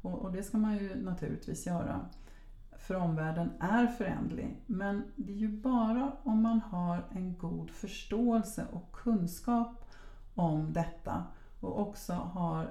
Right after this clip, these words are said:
en tydlig initial plan så att man vet och kan jämföra de beslut man gör med sin ursprungliga plan och se om de förändringar man tänker genomföra är till det bättre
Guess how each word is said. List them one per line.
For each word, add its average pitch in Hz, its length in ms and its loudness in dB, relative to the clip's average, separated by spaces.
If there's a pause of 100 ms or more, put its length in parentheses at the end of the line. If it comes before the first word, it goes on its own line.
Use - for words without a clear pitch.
en 165 300 0 (340)
tydlig 175 420 0
initial 175 600 0 (140)
plan - 680 2
så - 180 -6
att 196 160 -4
man 208 340 4
vet - 440 0
och - 160 -8
kan 190 220 -4
jämföra 226 680 2
de 165 240 4
beslut 147 500 -2
man 165 220 2
gör 143 360 2 (340)
med 175 160 0
sin 180 280 -2
ursprungliga 233 800 6
plan - 440 0 (360)
och 208 120 -2
se 156 500 0
om 170 200 4
de 143 360 4
förändringar 190 1080 6 (300)
man 151 460 2 (100)
tänker 165 300 0
genomföra 151 960 2 (300)
är 156 260 2 (120)
till 151 260 -2
det - 320 -2
bättre 302 640 0